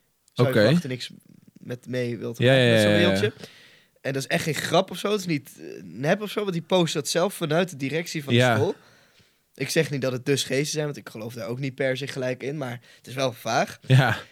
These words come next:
Speaker 1: Dus er zijn heel veel dingen die daar gebeuren in Ierland, in het land. Er zijn ook vet veel van die duistere oude plekken. En ik heb heel veel, echt een locatie of tien al uitgezocht. En we gaan kijken hoeveel we ook echt kunnen doen zometeen.
Speaker 2: Ja.
Speaker 1: Maar we gaan zeker met een heel seizoen terugkomen naar die week.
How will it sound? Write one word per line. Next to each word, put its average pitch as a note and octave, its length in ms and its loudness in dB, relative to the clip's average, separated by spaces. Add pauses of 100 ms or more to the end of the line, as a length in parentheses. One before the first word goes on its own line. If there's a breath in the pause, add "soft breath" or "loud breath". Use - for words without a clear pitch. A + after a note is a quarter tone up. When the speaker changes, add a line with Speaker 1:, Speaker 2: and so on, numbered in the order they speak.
Speaker 1:
Dus E3 140 0
er F#3 60 0
zijn G3+ 140 6
heel B3+ 220 6
veel A3 120 -8
dingen A3 200 2
die G3+ 100 -2
daar F3+ 160 0
gebeuren F3+ 420 2
in C#3 140 -2
Ierland, C3+ 360 -2
in C3 100 -8
het B2+ 120 -6
land. B2 180 -8
Er C#3 60 -10
zijn D3 120 -6
ook D3 120 -10
vet - 360 -4
veel D#3 160 -4
van D#3 100 -6
die C#3+ 100 -4
duistere D3+ 460 0
oude C3 160 -4
plekken. C3+ 380 -6 (1080 loud breath)
En B2+ 140 -6
ik B2 100 -6
heb C3 180 -6
heel D3 260 0
veel, C#3 300 0
echt - 180 -8
een B2+ 300 -12
locatie C#3+ 480 -2
of - 60 -14
tien D3+ 180 -4
al C#3 140 -2
uitgezocht. D3+ 540 -2
En - 60 -14
we B2+ 60 -16
gaan C3 100 -14
kijken C3 320 -4
hoeveel B2+ 320 -6
we B2+ 140 -6
ook - 180 -8
echt - 140 -10
kunnen B2+ 220 -8
doen D#3 180 -4
zometeen. C#3 460 -2
Speaker 2:
Ja. A#2+ 240 4 (240 loud breath)
Speaker 1:
Maar B2+ 140 -6
we B2+ 60 -4
gaan B2 140 -8
zeker D3+ 360 2
met B2 200 -8
een B2+ 100 -8
heel C3 160 -4
seizoen B2+ 340 -8
terugkomen A#2+ 540 -8
naar A2+ 80 -8
die A2 100 -8
week. A#2 260 -10